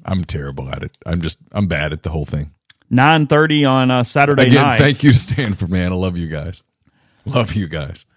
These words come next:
Speaker 2: About the time we're firing up the post-game show, the, um, U S C Trojans are in, uh, Austin Stadium in Eugene to play the Oregon Ducks
Speaker 1: I don't
Speaker 2: on
Speaker 1: see how they
Speaker 2: Saturday.
Speaker 1: stop Oregon.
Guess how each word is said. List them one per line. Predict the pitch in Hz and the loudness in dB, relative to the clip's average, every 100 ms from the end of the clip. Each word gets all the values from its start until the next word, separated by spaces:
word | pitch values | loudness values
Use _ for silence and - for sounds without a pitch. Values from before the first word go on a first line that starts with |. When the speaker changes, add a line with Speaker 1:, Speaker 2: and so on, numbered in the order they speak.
| _ - | _ -2
Speaker 2:
About | 151 233 | 0 0
the | 349 | 0
time | 262 262 | 2 4
we're | 208 196 | 2 2
firing | 214 208 202 196 | 2 2 2 -4
up | |
the | - | -2
post-game | 160 165 139 120 | -2 0 -2 -2
show, | 107 127 120 117 | -2 0 0 0
the, | 110 120 120 | -2 -2 -2
um, | 113 113 110 107 107 _ _ _ - - - - | 0 0 -2 -4 -8 _ _ _ -18 -10 -10 -2
U | 127 | 0
S | 127 | 0
C | - 117 | 0 -4
Trojans | - 135 127 107 104 101 | 2 2 2 0 -2 -2
are | 101 | -4
in, | 87 120 113 104 | -2 0 0 0
uh, | 101 | -2
Austin | - 110 107 101 | -4 -4 -4 -8
Stadium | - 113 98 92 95 | -2 -2 0 -2 -2
in | 98 | -4
Eugene | 92 101 101 90 92 _ _ _ _ | -4 -4 -4 -6 -12 _ _ _ _
to | - | -16
play | 113 104 90 | -6 -4 -4
the | 101 98 | -6 -6
Oregon | 98 90 90 | -6 -8 -8
Ducks | 92 - - - | -8 -10 -20 -2
Speaker 1:
I | 90 | 0
don't | 139 | 0
Speaker 2:
on | 113 | 0
Speaker 1:
see | 120 | -2
how | 98 | 0
they | 85 | 0
Speaker 2:
Saturday. | - | -2
Speaker 1:
stop | - 90 82 | -4 -4 -4
Oregon. | 78 76 73 | -4 -4 -8